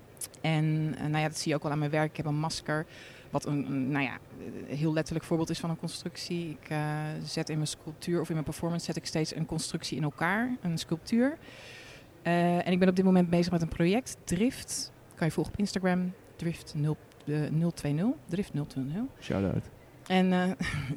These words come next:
Speaker 1: eh, en, en daarin doe ik eigenlijk collectief onderzoek naar, eh, vrije ruimte. Ehm, dus ik wil eigenlijk proberen om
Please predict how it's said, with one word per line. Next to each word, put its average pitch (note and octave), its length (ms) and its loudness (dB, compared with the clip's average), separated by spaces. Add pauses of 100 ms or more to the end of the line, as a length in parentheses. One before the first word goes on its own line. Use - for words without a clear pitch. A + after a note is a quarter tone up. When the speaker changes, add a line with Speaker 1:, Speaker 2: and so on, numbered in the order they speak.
(460)
Speaker 1:
eh, F3 460 2
en, F3+ 120 4
en E3+ 100 4
daarin F#3 240 6
doe F#3+ 40 6
ik F#3+ 60 2
eigenlijk F#3 220 0
collectief G3+ 440 2
onderzoek A#3+ 440 6
naar, F#3+ 540 2 (100)
eh, F3 180 0
vrije F3 460 2
ruimte. B3+ 540 4 (1040)
Ehm, F3 640 6
dus F3 100 4
ik F3+ 60 -2
wil F#3 120 6
eigenlijk F#3 240 -2
proberen F#3+ 320 4
om F3+ 80 0